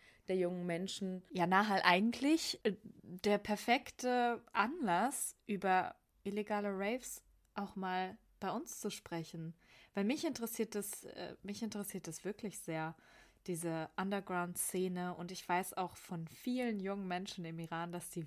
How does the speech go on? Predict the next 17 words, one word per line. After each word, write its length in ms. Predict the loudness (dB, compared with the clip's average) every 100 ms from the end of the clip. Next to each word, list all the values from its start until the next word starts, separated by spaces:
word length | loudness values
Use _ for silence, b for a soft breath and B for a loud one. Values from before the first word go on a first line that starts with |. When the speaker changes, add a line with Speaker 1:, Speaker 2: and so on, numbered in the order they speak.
| -4
Speaker 2:
wirklich 460 | -4 -2 -6 -6 -8
sehr, 440 | -4 -2 0 0 0
sehr, 320 | -2 0 0
sehr 340 | 0 0 0 -4
auf 120 | -10
Techno 420 | -8 -6 -4 2
Speaker 1:
Ja. 100 | 4 6
Speaker 2:
abfahren. 400 | 4 4 0 -6 B B B B B B _
Und, 640 | -2 0 0 -2 -8 -12 -14 -12
ähm, 480 | -10 -10 -12 -14 -16 -20 _ -10
über 180 | -6 -6
diese 220 | -6 -4
ganzen 540 | -6 -6 -8 -8 -10 -12
illegalen 500 | -8 -6 -4 -6 -6
Partys 540 | -6 -4 -4 -4 -6 -4
will 300 | -4 -4 -4
ich 320 | -6 -8 -12